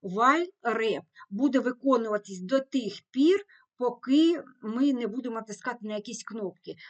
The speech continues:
В такому випадку пишемо, е, while rep. Так, так як це цикл закінчується завжди двокрапком, натискаємо Enter, і тепер рядок у нас буде з відступом.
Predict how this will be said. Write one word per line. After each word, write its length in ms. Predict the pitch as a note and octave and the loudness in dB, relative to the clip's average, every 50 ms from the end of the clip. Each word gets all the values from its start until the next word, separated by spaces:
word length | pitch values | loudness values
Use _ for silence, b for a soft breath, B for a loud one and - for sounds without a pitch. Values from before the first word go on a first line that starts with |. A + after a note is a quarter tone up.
| B B | B B
В 40 | |
такому 360 | - A#3 - - C4+ B3 C4 C#4 | -10 -8 -2 -2 -2 0 0 2
випадку 440 | E4+ F4+ F4+ E4+ - _ - C4+ | 0 0 0 -2 -8 _ -10 -10
пишемо, 640 | - - C4 A3 - - G3 F#3+ F#3 F3+ F3 E3 E3+ B B B B B B B | -6 -6 -6 -6 -4 -4 -4 -4 -4 -4 -6 -8 -8 B B B B B B B
е, 200 | - - - B2 | -18 -14 -10 -6
while 520 | D#3+ G3 G3+ C4 C4 A#3 G#3 G3+ G3 F#3 F3+ - - | -6 -4 0 2 4 4 4 2 0 -2 -4 -6 -8
rep. 420 | - G#3+ G#3+ G#3 F#3+ F3+ G#3 - - _ _ _ - | -6 -4 -2 0 0 -2 -2 -6 -8 _ _ _ 0
Так, 280 | A3+ F#3+ F3 - - G3 - - | 2 2 2 0 -4 -16 -6 -2
так 180 | B3 B3+ B3 | -2 0 0
як 180 | B3+ - - - | 0 -2 -2 -6
це 140 | - B3 A#3+ | -6 -6 -6
цикл 300 | - - C#4 A#3+ F#3+ F3+ | -6 -4 -4 -4 -4 -2
закінчується 720 | F#3 A#3 G#3+ - B3+ A#3 G#3+ G#3+ - G#3+ G3+ G3+ G3+ G3+ | -2 -4 -4 -4 -6 -8 -8 -6 -6 -8 -8 -6 -8 -6
завжди 320 | G3 A#3 G#3+ G3 G#3 A3 | -4 -4 -4 -2 -4 -6
двокрапком, 680 | F#3+ F3 F#3+ A3 - - G3 G3 F#3+ F#3 - - - G#3 | -6 -4 -6 -6 -6 0 2 2 2 2 0 -4 -6 -6
натискаємо 680 | A3 A3+ A3 - A3+ - - - B3 A#3 A3 G#3+ A3 G#3+ - _ - | -6 -6 -8 -10 -12 -12 -2 0 2 2 2 2 0 -2 -4 _ 0
Enter, 440 | B3+ D4+ E4+ F4 D#4 - A#3 G3+ - _ _ | 2 2 2 2 0 0 -4 -4 -4 _ _
і 160 | - B3+ A#3+ A3 - | -4 -4 -4 -2 -2
тепер 460 | A3+ G#3 - - A#3 C4 C#4 C#4 B3 | -4 -4 -2 -2 0 0 2 0 0
рядок 480 | A#3 A#3 A3 G3 E3+ A3 C4 C4+ C4 - | 0 0 0 -2 -2 -4 -4 -4 -4 -6
у 60 | A#3+ | -6
нас 260 | G#3+ G#3 G3+ F#3 - | -4 -4 -4 -4 -6
буде 280 | E3+ F3 A3 G#3+ G#3+ A3 | -8 -8 -6 0 0 0
з 140 | G3 F3+ G#3 | 0 0 -4
відступом. 720 | G3+ A3+ A3+ - - - - - F3+ - - E3+ E4+ D#4 | -4 -4 -4 -6 -8 -14 -12 -12 -12 -10 -8 -8 -8 -8